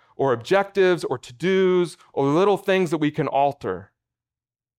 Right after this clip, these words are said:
We, we're happy to talk about Christianity and Christianity as just this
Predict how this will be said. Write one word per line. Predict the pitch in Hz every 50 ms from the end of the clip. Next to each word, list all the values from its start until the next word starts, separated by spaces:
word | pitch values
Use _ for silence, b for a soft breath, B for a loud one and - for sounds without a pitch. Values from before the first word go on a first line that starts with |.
| _ _ _ _ _ _ _ _ _ _ _ _ _ _ _ _ _ _ _ _ _ _ _ _ _ _ _ _ _ _ _ _ _ _ _ _ _ _ _ _ _ _
We, | - 147 151 156
we're | 151 151 - 156 151
happy | 127 - 151 175 180 180 - 185
to | 165 165
talk | 156 156 165 156 160 -
about | 165 160 147 143 135 - - _ _ _
Christianity | - - 190 175 - - - 165 151 156 165 175 175 170 156 151 139 120 -
and | - 151 160 185 202 202 190 180
Christianity | - - 180 165 - - - 165 165 165 160 156 156 151 151 151
as | 147 143 143 127
just | 123 156 160 143 - -
this | 139 151 127 - - -